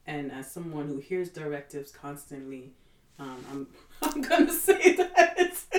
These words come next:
that's a huge agreement to make, uh, a huge,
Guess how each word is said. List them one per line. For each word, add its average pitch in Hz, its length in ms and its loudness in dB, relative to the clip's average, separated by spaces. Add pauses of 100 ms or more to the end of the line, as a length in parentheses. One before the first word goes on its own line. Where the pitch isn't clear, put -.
(440)
that's - 400 -2
a 302 140 4
huge 294 540 0
agreement 220 800 0 (480)
to - 140 -10
make, 180 540 -6 (240)
uh, 160 240 -4
a 156 60 -4
huge, 202 680 -8